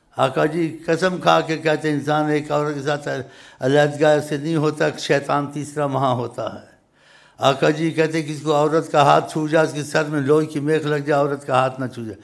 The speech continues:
خود بھی ہاتھ ملاتے پھرتے ہیں یہ بڑے بڑے عورتوں سے، کافروں سے، ان کی عورتیں خود بھی۔ یہ تو غیبت نہیں ہے نا۔ تو پھر جوان بھی ملائیں گے، بے پردیاں ہیں،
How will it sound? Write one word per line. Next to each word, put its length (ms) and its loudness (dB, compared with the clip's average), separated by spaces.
خود 180 -2
بھی 140 6
ہاتھ 300 6
ملاتے 400 0
پھرتے 360 -4
ہیں 100 -2
یہ 180 -2
بڑے 440 -2
بڑے 300 -4
عورتوں 460 0
سے، 140 -2
کافروں 520 -2
سے، 140 -4
ان 100 -6
کی 160 -8
عورتیں 420 -4
خود 120 -6
بھی۔ 240 -10
یہ 180 -4
تو 120 -2
غیبت 520 -4
نہیں 240 -4
ہے 40 -2
نا۔ 240 -4
تو 60 0
پھر 140 -2
جوان 380 4
بھی 140 -2
ملائیں 400 0
گے، 80 0
بے 160 0
پردیاں 500 -2
ہیں، 160 -4